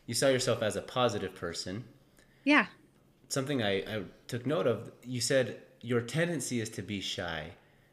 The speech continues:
Speaker 1: but you did not want to be that. And so you made
Speaker 2: Yeah.
Speaker 1: like, an effort to not be shy and be more outgoing.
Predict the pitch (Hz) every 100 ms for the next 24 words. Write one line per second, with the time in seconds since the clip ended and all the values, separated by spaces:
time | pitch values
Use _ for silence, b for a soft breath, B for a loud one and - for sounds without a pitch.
0 | b _ _ _ 117 98 - - - _
1 | _ _ _ _ _ _ _ - 117 101
2 | - 113 101 107 101 - 98 92 - 98
3 | 80 - 101 95 76 80 - - _ 101
4 | 98 - 104 110 107 107 104 98 98 92
5 | - 107 - 95 87 - 98 92 101 117
6 | - 82 78 - 85 90 92 101 95 87
7 | 90 82 87 87 101